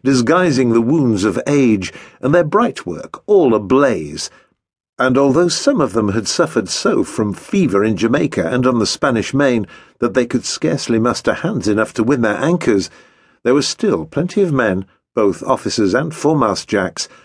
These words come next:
who were intimately acquainted with the ship that was beating up against the steady breeze, and with many of the people in her. She was the Surprise, a twenty-eight gun frigate that had been sent to protect the British whalers in the South Seas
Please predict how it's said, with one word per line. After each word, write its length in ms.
who 80
were 220
intimately 520
acquainted 460
with 120
the 60
ship 420
that 100
was 180
beating 380
up 100
against 360
the 60
steady 440
breeze, 500
and 300
with 180
many 320
of 120
the 100
people 340
in 140
her. 340
She 140
was 320
the 140
Surprise, 920
a 80
twenty-eight 600
gun 240
frigate 540
that 160
had 100
been 160
sent 300
to 100
protect 440
the 80
British 340
whalers 460
in 100
the 80
South 320
Seas 420